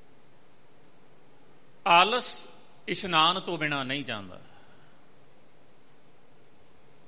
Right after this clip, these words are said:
ਥਕਾਵਟ ਤੇ ਸੌਣ ਦੇ ਨਾਲ ਚਲੀ ਜਾਂਦੀ ਹੈ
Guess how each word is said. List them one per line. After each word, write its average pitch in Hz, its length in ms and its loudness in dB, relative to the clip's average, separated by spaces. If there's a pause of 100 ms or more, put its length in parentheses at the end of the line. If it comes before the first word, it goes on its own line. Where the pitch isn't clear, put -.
(600)
ਥਕਾਵਟ 170 440 8
ਤੇ 214 160 6
ਸੌਣ 180 360 2
ਦੇ 208 120 6
ਨਾਲ 196 200 6
ਚਲੀ 165 260 2
ਜਾਂਦੀ 139 440 -2
ਹੈ 107 60 -10